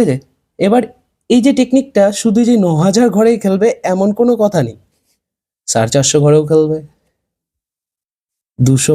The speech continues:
পঞ্চাশ ঘরেও খেলবে, আবার গ্যারেন্টি ঘরেও খেলবে। শুধু আপনাদের জানতে হবে, দেখুন সাতচল্লিশ তিয়াত্তর, একান্ন আঠেরো, পঁচিশ বাহান্ন এক, পর, পর, পর, পর প্রত্যেকটা অসংখ্য খেলবে, অসংখ্য।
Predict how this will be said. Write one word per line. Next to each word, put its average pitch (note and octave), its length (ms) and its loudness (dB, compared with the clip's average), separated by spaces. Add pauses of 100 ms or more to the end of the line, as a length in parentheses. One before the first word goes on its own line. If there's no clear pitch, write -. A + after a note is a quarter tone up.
পঞ্চাশ B2 420 0
ঘরেও D#3+ 280 2
খেলবে, E3+ 320 -2 (1000)
আবার G#3+ 160 2 (140)
গ্যারেন্টি E3+ 440 0
ঘরেও F3 260 2
খেলবে। B2 240 -4 (120)
শুধু G#3+ 200 0 (920)
আপনাদের A3 360 0 (100)
জানতে E3 320 0
হবে, D#3+ 200 2
দেখুন F3 200 -2
সাতচল্লিশ D3 480 -2
তিয়াত্তর, D3 420 2 (260)
একান্ন D3+ 300 0 (120)
আঠেরো, C#3+ 320 2 (1200)
পঁচিশ D3+ 240 2
বাহান্ন C3+ 320 2 (260)
এক, C#3+ 100 2 (300)
পর, F#3 120 2 (140)
পর, F3+ 220 2
পর, F#3 180 0
পর F#3+ 100 0 (100)
প্রত্যেকটা A3 580 -2 (160)
অসংখ্য A3+ 540 0
খেলবে, D3 240 0 (160)
অসংখ্য। E3+ 580 -4